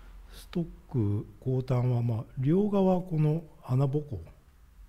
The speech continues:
あるので、まあ、これを、うん、解除して、これで止めると。だから両方、これ片側だけじゃなくて、両側を押して、よっ、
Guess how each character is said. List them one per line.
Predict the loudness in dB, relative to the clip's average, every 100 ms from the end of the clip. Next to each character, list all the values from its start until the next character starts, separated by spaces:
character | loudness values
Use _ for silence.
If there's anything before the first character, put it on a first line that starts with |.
| -20 -20 -20 -20 -6
あ | -2
る | 0
の | 0
で、 | -2 -2
ま | -2 -4
あ、 |
こ | -2 0
れ | 2
を、 | 2 0 -8 -20 -20 -20 _ _ _ -20 -20 -20 _ -20 _ _ -20 -12 -4
う |
ん、 | -4 -6 -12 -20 -20 -10
解 | -4 -2
除 | 0 -4
し | -6
て、 | -8 -8 -8 -16 -16 -8 -8 _ _ _ _ _ _
こ | -6
れ | -4
で | -4
止 | -6 -8
め | -10
る | -16
と。 | -20 _ _ _ -20 -12 -4
だ |
か | -2
ら | 0
両 | 2 2 0
方、 | -2 -4 -10 -20 -6
こ | -6
れ |
片 | -4 -2 0
側 | 2 2
だ | 0 -4
け | -2 -2
じ | 0
ゃ |
な | -4
く | -6
て、 | -8
両 | -4 -2 -2 0
側 | 0 0 0
を | -4 -6 -4 -2
押 |
し | -4 -10 -18 _ -4
て、 | -4 -4 -18 -20 -20 -20 -20 -20 -20 -20 -20 _
よ |
っ、 | -4